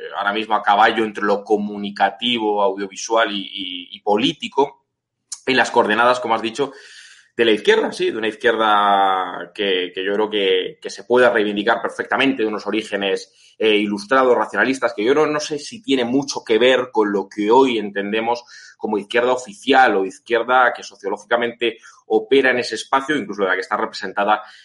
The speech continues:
en las instituciones, ¿no? Yo creo que ocupamos en el Jacobino,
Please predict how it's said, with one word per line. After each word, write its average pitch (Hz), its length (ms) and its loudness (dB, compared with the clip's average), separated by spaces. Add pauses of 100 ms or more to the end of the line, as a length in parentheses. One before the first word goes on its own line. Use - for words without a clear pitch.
en 107 140 2
las 101 140 0
instituciones, 98 680 -4
¿no? 104 160 -6
Yo 98 100 -2
creo 95 120 0
que 95 180 2
ocupamos 107 680 0
en 92 200 0
el 92 60 -6
Jacobino, 110 760 0